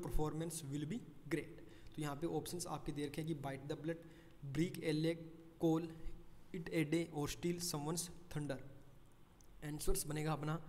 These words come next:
जो right answer है जो बनेगा वो क्या हो जाएगा, Brick ए lake। Brick ए lake यानी कि आपका option number B। Brick ए लेग का मतलब यहाँ पे दे रखा है कि means good luck। आपको यहाँ पर अगर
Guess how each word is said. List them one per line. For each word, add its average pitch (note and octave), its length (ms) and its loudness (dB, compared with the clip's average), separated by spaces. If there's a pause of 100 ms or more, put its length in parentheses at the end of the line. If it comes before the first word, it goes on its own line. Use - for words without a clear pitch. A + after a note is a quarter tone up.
(360)
जो D3 100 2
right D3+ 360 2
answer D3 300 8
है D3 100 0
जो C#3+ 120 0
बनेगा C#3 280 0
वो D3 260 2
क्या C#3+ 120 2
हो C#3 180 2
जाएगा, C#3 280 2 (380)
Brick E3+ 320 4
ए C#3 80 -2
lake। - 320 -6 (360)
Brick F3+ 320 0
ए D#3+ 80 2
lake D#3 320 2
यानी C#3+ 160 -4
कि D#3+ 200 2
आपका C#3+ 280 0 (140)
option C#3 240 2
number C#3+ 320 -2 (460)
B। E3 200 0 (640)
Brick F#3 260 4
ए D#3+ 120 0
लेग D3+ 220 2
का D3 80 -4
मतलब C#3+ 340 -2
यहाँ C3+ 180 -2
पे C#3+ 120 -4
दे C#3 160 0
रखा D3 180 -2
है C#3+ 80 0
कि F3 160 -4
means D3+ 520 -2 (180)
good D#3+ 180 6
luck। - 340 -10 (720)
आपको C#3+ 220 0
यहाँ D3 160 0
पर D3 100 -4
अगर D3+ 180 -2